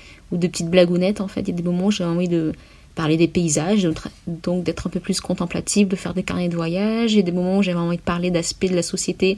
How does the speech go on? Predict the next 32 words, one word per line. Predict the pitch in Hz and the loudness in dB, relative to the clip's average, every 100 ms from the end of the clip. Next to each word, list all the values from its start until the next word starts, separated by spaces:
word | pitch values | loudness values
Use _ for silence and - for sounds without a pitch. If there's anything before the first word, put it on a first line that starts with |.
| - - - - - - - - | -4 -20 -20 -20 -20 -20 -18 -6
qui | - | 2
étaient | 185 | 2
un | |
peu | 190 | 2
plus | 185 180 | -2 -2
politisés | - 170 - 180 196 339 | 0 0 0 0 4 6
ou | 247 | 4
un | |
peu | 208 | 2
plus | 180 185 | -2 -2
durs, | 160 180 226 - | 2 4 4 2
comme | 185 170 | -2 0
la | 156 | -2
précarité, | - - 165 156 - 233 240 | -4 -4 -4 -6 0 4 4
la | 180 | 2
pauvreté, | - 165 160 - 233 247 | 0 -2 -2 -2 0 2
ou | 208 | 2
des | 175 | 0
choses | - 196 | 0 0
dont | 175 | 0
on | 175 | -2
parle | 170 170 | -4 -4
pas | - 208 | -4 -4
trop, | - 208 202 196 | 0 2 2 2
euh... | 170 160 - - - - - - - - | 0 -4 -8 -18 -20 -20 -20 -20 -20 -20
forcément | - 190 - 190 185 | -4 -2 0 -2 -2
sur | 190 190 | -2 0
les | 170 | 2
blogs | 170 185 170 | 2 2 2
un | |
peu | 165 170 | 0 -2
légers. | 165 160 196 269 | -2 0 0 0